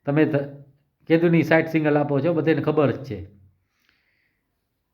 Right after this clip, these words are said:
અને બીજરાજને તમે એમ જ કીધું હતું કે અમુક માણસો એમ કહે છે કે હું, અ, મારા બાપની ઓળખાણ દેવાની જરૂર ન હોય ને, મારા, એના બાપના વખાણ કરે છે ને, આમ કરે છે ને, તેમ કરે છે ને. તો એને એમ જ કીધું હતું કે "હું ઈસુદાનનો લઈ છું,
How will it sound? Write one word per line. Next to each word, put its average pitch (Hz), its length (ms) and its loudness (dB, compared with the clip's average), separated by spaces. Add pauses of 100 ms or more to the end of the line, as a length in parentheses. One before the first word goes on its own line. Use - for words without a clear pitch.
(180)
અને 127 80 0
બીજરાજને 180 560 2
તમે 185 240 -2
એમ 196 140 -2
જ 185 120 -8
કીધું 185 200 -2
હતું 175 140 -4
કે 156 180 0
અમુક 160 540 -6
માણસો 165 460 -2
એમ 170 120 2
કહે 160 220 0
છે 151 100 2
કે 143 100 -4
હું, 143 280 -2
અ, 131 560 -4 (1800)
મારા 147 200 4
બાપની 151 360 0
ઓળખાણ 151 360 -2
દેવાની 143 320 0
જરૂર 139 220 0
ન 139 60 -4
હોય 139 100 0
ને, 127 60 0
મારા, 139 180 2
એના 139 140 0
બાપના 143 360 0
વખાણ 139 300 0
કરે 135 220 0
છે 120 100 -2
ને, 123 80 -2
આમ 139 160 -2
કરે 131 220 0
છે 123 100 -2
ને, 113 80 -10
તેમ 143 240 -2
કરે 131 220 0
છે 123 120 -2
ને. 123 120 -4
તો 139 140 0 (2000)
એને 156 220 0
એમ 202 200 4
જ 202 100 -2
કીધું 220 200 0
હતું 175 140 -2
કે 151 60 2
"હું 170 300 0
ઈસુદાનનો 180 460 0
લઈ 165 260 2
છું, 135 340 -6